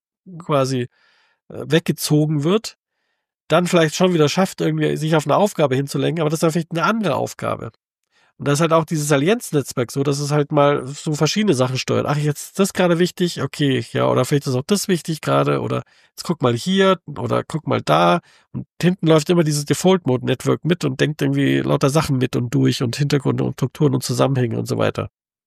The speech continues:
Also eine ganz andere Art, wie diese Dinge miteinander arbeiten und eine wunderschöne Erklärung eigentlich dafür. Ähm, angepasst halt möglicherweise einfach an andere Lebensumstände, dass man sagt, naja, du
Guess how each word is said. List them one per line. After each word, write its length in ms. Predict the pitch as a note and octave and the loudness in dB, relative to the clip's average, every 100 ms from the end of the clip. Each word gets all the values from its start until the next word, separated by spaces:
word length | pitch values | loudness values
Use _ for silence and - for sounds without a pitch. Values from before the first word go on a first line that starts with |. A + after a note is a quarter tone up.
| _ _ _ _ _ _ _ _ _ _ _ _ _ _ _ _ _ _ | _ _ _ _ _ _ _ _ _ _ _ _ _ _ _ _ _ _
Also 160 | - D#3+ | 0 2
eine 80 | |
ganz 220 | D#3+ F3 F#3+ | 2 2 2
andere 280 | F#3 F3+ | 2 2
Art, 300 | B2+ D3+ G3 | 2 2 0
wie 80 | F3 | -2
diese 200 | D3 D#3+ | -2 -2
Dinge 220 | D3+ A#3+ | 0 0
miteinander 480 | A3 D3 B2 A2+ G2 | 2 0 0 -2 -2
arbeiten 520 | G2+ G2+ G#2+ - A3 B3 _ _ | -4 -4 -4 -6 -8 -10 _ _
und 100 | D3 | -6
eine 160 | D3+ D#3 | -2 0
wunderschöne 460 | G#3 G3+ F#3+ C#3+ | 0 2 0 2
Erklärung 500 | C3 - F#3 B3+ D3 | 0 0 0 0 -2
eigentlich 340 | B2 G#2+ A2 - | -4 -6 -8 -6
dafür. 420 | G#2 - F3 C4 _ _ _ _ _ _ _ _ _ _ _ | -8 -4 -6 -6 _ _ _ _ _ _ _ _ _ _ _
Ähm, 360 | D#3 D#3+ D#3 D#3 - - D4 - _ - | 2 2 2 -4 -12 -20 -20 -20 _ -4
angepasst 760 | D#3 F#3 A3 G#3+ F#3+ G3+ - - _ _ | 0 2 0 2 2 2 0 -10 _ _
halt 380 | C#3 D#3+ D#3+ D#3 | -2 2 2 0
möglicherweise 600 | D3+ D#3 F3 E3 D#3 D#3 | -4 0 0 2 2 2
einfach 320 | C3 C#3+ D3+ D#3 | 0 -2 -2 0
an 200 | D3 C#3 | 0 0
andere 260 | C#3+ C3+ | -2 0
Lebensumstände, 680 | C3 G3+ D#3 A#2 A2 A#2+ B2 | 0 0 0 -4 -4 -4 -4
dass 160 | C3 C3 | -4 -2
man 80 | B2 | -2
sagt, 220 | C3 - | -2 0
naja, 260 | B2 D3+ | 0 2
du 340 | D3 C3+ B2+ | 0 -4 -6